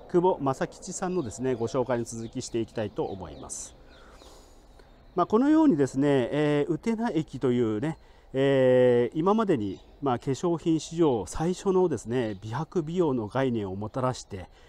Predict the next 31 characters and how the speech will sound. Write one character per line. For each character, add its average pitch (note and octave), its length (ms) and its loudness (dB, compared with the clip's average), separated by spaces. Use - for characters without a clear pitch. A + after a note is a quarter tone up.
そ - 160 -2
し - 60 -4
て、 G3 280 4
え D#3+ 380 6
ー、 - 40 -4
こ D3+ 100 -4
の D3 80 2
人 E3 280 0
間 F#3+ 180 0
本 G3 220 -4
来 A2+ 120 -2
の - 80 -8
美 C#3 400 -8
し - 40 -12
さ - 180 -4
を B2 60 -4
追 C3 280 -6
求 C3+ 220 -4
す B2 160 -6
る A#2+ 60 -2
ヒ - 200 -10
ュ G#3 100 -2
ー G3+ 40 -4
マ G3+ 140 -2
ン F3+ 80 -6
ケ G3 180 -4
ア D#3+ 100 -2
と - 80 -6
い A#2+ 100 0
う A2+ 60 -2
考 B2+ 240 -8